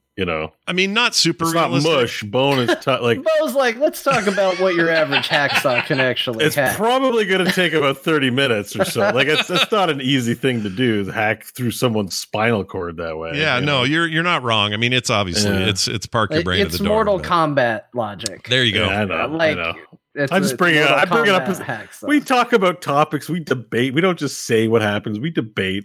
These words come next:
Speaker 2: Yeah, we
Speaker 1: and,
Speaker 2: debate.
Speaker 1: you know, the things discussed. I just, it occurred to me that that's a long, it's a big job to saw somebody from
Speaker 3: Yeah, that's, that makes
Speaker 1: that
Speaker 3: me feel
Speaker 1: lengthwise to
Speaker 3: uncomfortable.
Speaker 1: the spinal cord.
Speaker 2: <laughs> It is a big job.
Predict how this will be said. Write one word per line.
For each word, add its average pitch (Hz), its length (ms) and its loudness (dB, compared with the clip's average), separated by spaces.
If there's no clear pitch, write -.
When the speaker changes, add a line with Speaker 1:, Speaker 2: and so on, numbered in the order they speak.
Speaker 2:
Yeah, 120 140 2
we 110 100 2
Speaker 1:
and, 113 60 -2
Speaker 2:
debate. 117 260 2
Speaker 1:
you 92 60 -2
know, 87 80 -6
the 87 100 -14
things 107 260 0
discussed. 104 480 -2
I 156 120 4
just, 165 240 -6
it 180 80 4
occurred 233 300 0
to 185 80 4
me 131 160 4
that 127 180 4
that's 139 240 0
a 147 180 0
long, 175 320 0
it's - 200 -16
a 196 40 2
big 202 240 0
job 135 340 0
to 90 160 -4
saw 87 240 -4
somebody 87 480 -2
from 104 200 -4
Speaker 3:
Yeah, 110 140 -2
that's, - 260 -8
that 185 340 -2
makes 175 260 0
Speaker 1:
that - 120 -2
Speaker 3:
me 139 100 -4
feel 131 180 -6
Speaker 1:
lengthwise 117 580 0
to 113 160 -6
Speaker 3:
uncomfortable. 101 80 2
Speaker 1:
the 95 60 -4
spinal 95 400 -6
cord. 90 400 -6
Speaker 2:
<laughs> - 60 -6
It 208 120 0
is 185 140 0
a 190 60 2
big 147 280 -2
job. 143 460 0